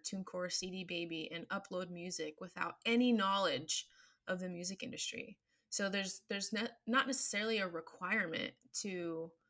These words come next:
you know, there's no certificate that you can get that says you can start releasing music in the music industry or the,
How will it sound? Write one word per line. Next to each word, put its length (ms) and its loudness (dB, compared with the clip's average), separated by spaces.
you 180 -4
know, 180 -4
there's 180 6
no 120 12
certificate 680 4
that 120 2
you 120 -4
can 160 -6
get 200 -4
that 160 -2
says 260 0
you 100 -2
can 160 -6
start 300 0
releasing 440 -4
music 420 -6
in 80 -10
the 60 -12
music 360 -8
industry 340 -8
or 160 -8
the, 140 -16